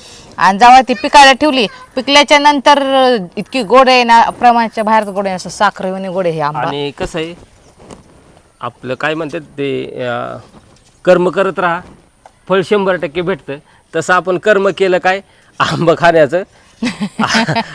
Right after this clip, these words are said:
Speaker 1: आणि
Speaker 2: कुया,
Speaker 1: टाकून द्यायचं.
Speaker 2: कुया टाकून देण्याचं काम केलं, म्हणजे कर्म केलं, तर तेच कर्म आज आपल्या असं उपयोगीला आलं की एवढं मोठं आंब्याचं झाड आलं आणि त्याचं आपल्याला फळ भेटायला लागलं बघा.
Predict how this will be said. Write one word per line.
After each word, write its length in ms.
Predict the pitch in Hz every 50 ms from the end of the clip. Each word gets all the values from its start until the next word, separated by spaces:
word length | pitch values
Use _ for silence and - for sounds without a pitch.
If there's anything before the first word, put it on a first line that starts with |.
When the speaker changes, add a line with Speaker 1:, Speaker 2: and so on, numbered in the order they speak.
| - -
Speaker 1:
आणि 180 | 139 156 180
Speaker 2:
कुया, 240 | 269 294 254 294 294
Speaker 1:
टाकून 220 | 285 - 302 262
द्यायचं. 280 | 233 240 226 190 - 196
Speaker 2:
कुया 200 | - 175 175 170
टाकून 420 | - - 180 165 - - 151 151
देण्याचं 340 | 135 143 151 147 147 127 151
काम 260 | 147 - 175 165 156
केलं, 360 | 151 - - 202 196 160 139 131 120 113
म्हणजे 220 | 131 143 139 185
कर्म 320 | 175 240 240 226 214 202
केलं, 320 | 165 123 - 135 117 95 95 92 - _ _ _ _ _ _ _ _ _ _ _ _ _ -
तर 140 | - 175 190 - _ _ _ _ _ _ _ _ _ _ _ -
तेच 180 | 202 220 -
कर्म 260 | - 226 226 220 202 202
आज 180 | 196 196 190
आपल्या 420 | 196 190 175 175 175 185 185 180 -
असं 240 | - 170 170 - 190
उपयोगीला 420 | 190 180 - 175 160 151 160 151 147
आलं 180 | 143 135 127 151 - _ _ _ _ _ _ _ _ -
की 100 | 139 143
एवढं 200 | 147 151 147 147
मोठं 260 | 143 143 127 113 143
आंब्याचं 340 | 143 135 135 135 131 117 120
झाड 200 | 127 135 131 131
आलं 280 | 131 123 117 107 127 160 _ _ _ _ _ _ _ -
आणि 220 | - 117 131 135 123 - -
त्याचं 280 | 156 147 - - 185
आपल्याला 360 | 185 170 160 139 151 160 156 156
फळ 260 | 135 - 156 151 147
भेटायला 480 | 139 156 147 - - 131 123 117 110
लागलं 320 | 104 104 104 101 98 101 95
बघा. 180 | 95 95 95